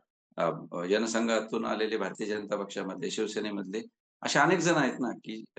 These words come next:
ज्यांना राजकीय पार्श्वभूमी नाही, पण ते पुढे आले आणि चांगलं काम करून दाखवलं त्यांनी. पण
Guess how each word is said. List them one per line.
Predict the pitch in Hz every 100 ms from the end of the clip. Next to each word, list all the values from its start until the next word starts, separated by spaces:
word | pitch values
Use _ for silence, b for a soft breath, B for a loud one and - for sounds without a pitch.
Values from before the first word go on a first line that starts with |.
| 87
ज्यांना | 113 127
राजकीय | 123 120 - 131
पार्श्वभूमी | 131 120 135 120 123
नाही, | 131
पण | 131
ते | 135
पुढे | 143 135
आले | 139
आणि | 139
चांगलं | 151 165
काम | 156 113
करून | 110 98
दाखवलं | 95 87 -
त्यांनी. | - 85 87 _ _ _ _ _ _ _ _ _ _ -
पण | 143